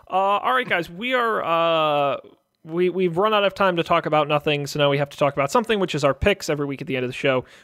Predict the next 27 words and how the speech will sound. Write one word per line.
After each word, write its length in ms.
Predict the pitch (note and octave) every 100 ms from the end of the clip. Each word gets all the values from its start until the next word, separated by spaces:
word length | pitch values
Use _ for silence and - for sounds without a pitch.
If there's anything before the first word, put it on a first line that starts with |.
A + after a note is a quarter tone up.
| _
We 140 | F#3+ D4
each 280 | B3+ G#3
bring 160 | G#3 F#3+
something 260 | F#3+ E3 D3+
to 100 | D#3
the 80 |
table 300 | C#3+ F3+ D#3+
that 160 | D3+ C#3
we've 200 | D#3+ D3
been 160 | D3+ C#3+
enjoying 360 | C3+ D#3+ D3+
and 60 | C#3
we 80 | D3
want 180 | C3+
to 60 | -
share 200 | E3 D3+
with 120 | C#3+
the 60 | D3
world. 420 | D3+ G3+ G3+ G3 - - - _ _ _
And 680 | C3+ D#3 D#3 D#3 D#3 D#3 D#3
I'm 100 | D3+
gonna 100 | F3 F3+
jump 180 | G3 F#3+
in 60 |
and 60 | F#3+
go 100 | F#3
first. 360 | - G3+ -